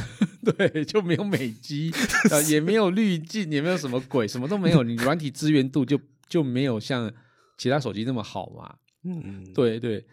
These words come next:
Speaker 1: 那，那你可能镜头的像素可能，呃，你可能最高也只能提供到这一些。那我，我，我可能也是过了一两年之后，诶，你没有提供再更好的，我可能就也要换另外一只手机了嘛。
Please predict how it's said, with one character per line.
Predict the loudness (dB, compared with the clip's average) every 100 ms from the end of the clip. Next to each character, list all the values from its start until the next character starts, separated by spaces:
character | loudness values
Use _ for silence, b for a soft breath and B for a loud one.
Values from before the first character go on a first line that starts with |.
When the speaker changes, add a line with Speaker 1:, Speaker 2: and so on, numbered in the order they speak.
| b
Speaker 1:
那， | 0 0
那 | 2 0
你 | 0 0 0
可 | 0
能 | 0 -2
镜 | -2 0
头 | 0
的 | 2 2
像 | 0 -2
素 | -2 -2
可 | -2
能， | -4 -8 -6
呃， | -4 -4 -4
你 | -4
可 | -4
能 | -4
最 | -2
高 | 0 0
也 |
只 | -2 -10
能 |
提 | -10 -10
供 | -8
到 | -6
这 | -4
一 | -6
些。 | -6 -10 -8
那 | -8
我， | -8 -6 -6 -8 -14 -20 _
我， | -6 -6
我 | -2 -4
可 | -2 -4
能 | -2 -4
也 | -4 -4
是 | -4
过 | -2 2 4
了 | 2
一 | 2
两 | 0 -2
年 | -8
之 | -8 -6
后， | -4 -4
诶， | -2 -4
你 | -2
没 | -2 -2
有 |
提 | -4 -6
供 | -4
再 | -4
更 | -6 -8
好 |
的， | -12 -12
我 | -14
可 | -12 -12
能 | -12
就 | -14
也 | -10 -10
要 | -10
换 | -6 -6 -4
另 | -8
外 | -8
一 |
只 | -10 -12
手 | -12 -14
机 | -16 -12 -12
了 |
嘛。 | -12